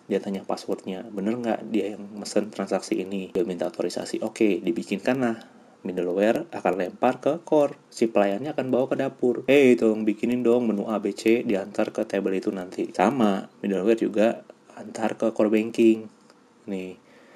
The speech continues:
Terus, setelah diantar ke core banking, dicatat baik-baik, dilempar ke core banking, transaksi selesai, dia langsung kasih tahu nih ke nasabahnya, "Oh, menunya udah selesai ya." Eh, disajikanlah menu tarik tunai, gitu. Dikua-,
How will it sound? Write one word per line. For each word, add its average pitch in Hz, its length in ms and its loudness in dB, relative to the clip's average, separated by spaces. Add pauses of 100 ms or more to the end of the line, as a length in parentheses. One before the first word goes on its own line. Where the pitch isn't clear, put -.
(260)
Terus, 110 400 6
setelah 101 320 -2
diantar 95 240 -4
ke - 80 -18
core 101 80 -6
banking, 127 640 2
dicatat 110 320 -4
baik-baik, 101 720 0
dilempar 92 320 -2
ke - 80 -8
core 104 160 -4
banking, 110 560 0
transaksi 101 400 -4
selesai, 110 640 -2 (560)
dia 147 240 4
langsung 127 160 -2
kasih 117 240 -6
tahu 156 160 2
nih 151 80 -6
ke 143 80 -6
nasabahnya, 123 720 -4 (160)
"Oh, 156 80 6
menunya 139 320 0
udah 123 80 0
selesai 135 400 -2
ya." 123 320 4
Eh, 92 240 -4
disajikanlah 95 800 -4
menu 95 240 -8
tarik - 240 -8
tunai, 92 560 -12
gitu. - 400 -14 (320)
Dikua-, - 400 -4